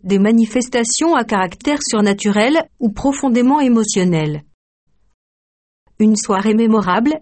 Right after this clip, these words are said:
le un février mille neuf cent huit, le feu tomba et environ trente à quarante personnes furent prostrées sous la puissance de Dieu.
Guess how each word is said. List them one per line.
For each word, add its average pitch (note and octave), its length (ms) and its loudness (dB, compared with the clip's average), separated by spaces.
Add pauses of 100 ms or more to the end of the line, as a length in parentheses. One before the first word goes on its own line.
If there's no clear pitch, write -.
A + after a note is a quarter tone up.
(120)
le G#3 260 0
un F#3+ 140 0
février A#3+ 500 2
mille D4 180 4
neuf A#3+ 120 -2
cent A#3+ 160 -2
huit, C4+ 340 -2 (140)
le G#3+ 300 0 (140)
feu - 280 -2
tomba A#3 480 0 (220)
et A#3 80 0
environ A3 400 2
trente A#3 340 -2
à G#3+ 60 0
quarante C4+ 360 -2
personnes A3+ 680 0
furent - 260 -6
prostrées A#3+ 440 -4
sous D4+ 160 -4
la G#3+ 140 0
puissance C#4+ 440 -2
de A3 140 0
Dieu. D3+ 340 -6